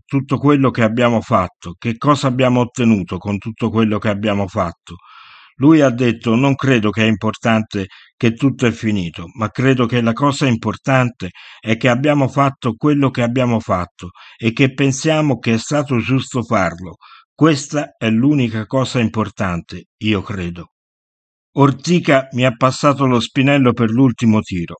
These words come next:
e gli ho chiesto della radio, come aveva funzionato la radio. Ortica si è messo a ridere. La radio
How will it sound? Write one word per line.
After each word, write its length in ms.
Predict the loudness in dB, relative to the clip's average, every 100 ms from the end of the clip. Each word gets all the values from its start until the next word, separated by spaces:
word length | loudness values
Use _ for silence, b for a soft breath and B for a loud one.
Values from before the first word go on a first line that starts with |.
| _ _
e 140 | -2 2
gli 80 | 4
ho 100 | 4
chiesto 400 | 2 2 0 -2
della 300 | 0 4 4
radio, 440 | 4 0 -8 -20 _ _ _
come 240 | -2 2 4
aveva 360 | 4 4 2
funzionato 720 | 2 -2 -2 -2 2 2 2 2
la 140 | 4
radio. 420 | 2 -2 -6 -18 -20 _ _ b b
Ortica 680 | 0 0 2 4 4 4 -2 -4
si 160 | -6 0
è 40 |
messo 360 | 2 2 2 0
a 60 |
ridere. 520 | 0 -2 -6 -8 -16 _ _ _ _ _
La 180 | -2 2
radio 540 | 2 2 0 -4 -8